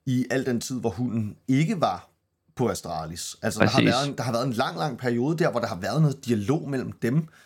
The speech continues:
Speaker 1: hvor han har
Speaker 2: Ja.
Speaker 1: hjulpet til, selvom han måske på papiret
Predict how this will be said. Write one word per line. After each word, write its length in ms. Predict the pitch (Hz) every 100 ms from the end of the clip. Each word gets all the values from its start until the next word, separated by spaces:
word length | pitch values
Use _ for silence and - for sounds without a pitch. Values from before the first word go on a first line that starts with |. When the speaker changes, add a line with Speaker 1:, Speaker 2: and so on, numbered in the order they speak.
| _
Speaker 1:
hvor 100 | -
han 180 | 117 131
har 100 | 151 -
Speaker 2:
Ja. 120 | -
Speaker 1:
hjulpet 380 | 131 113 127 85
til, 360 | - 143 175 - - -
selvom 300 | - 147 135
han 100 | 127
måske 280 | 120 - 156
på 120 | 147
papiret 640 | 120 - - 165 147 143